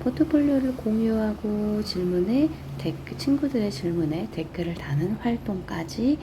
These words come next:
한다면 진로, 진로에 대한 일기와 활동이 마무리됩니다. 자, 요런 정리된 내용들을 꼼꼼하게 보시고요.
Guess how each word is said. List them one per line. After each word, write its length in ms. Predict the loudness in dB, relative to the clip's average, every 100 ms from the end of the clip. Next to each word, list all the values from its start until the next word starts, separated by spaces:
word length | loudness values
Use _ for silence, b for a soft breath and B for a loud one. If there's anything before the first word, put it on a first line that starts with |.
| B B B -8
한다면 680 | -4 -2 -2 -2 0 0 -2 B B B
진로, 640 | -6 0 2 2 2 0 -2 -10 -14 -16 -16 -16 -16 -8
진로에 400 | 0 2 4 2
대한 320 | 0 0 0
일기와 580 | 2 2 0 -6 -6 -6 -8 B B B
활동이 720 | -6 -4 -4 -2 0 0 -2 -2
마무리됩니다. 1040 | -4 -4 -4 -4 -4 -4 -4 -6 -4 -6 -8 -12 B B B B -12
자, 140 | -12 -10 -4
요런 760 | -2 -2 -2 0 0 -2 -4 -6 B B -14
정리된 640 | -4 0 2 2 0 -2
내용들을 720 | -2 -2 -2 -6 -6 -2 -4 0
꼼꼼하게 920 | -2 2 2 2 0 -4 -4 -4 -4
보시고요. 560 | -8 -8 -10 -8 -4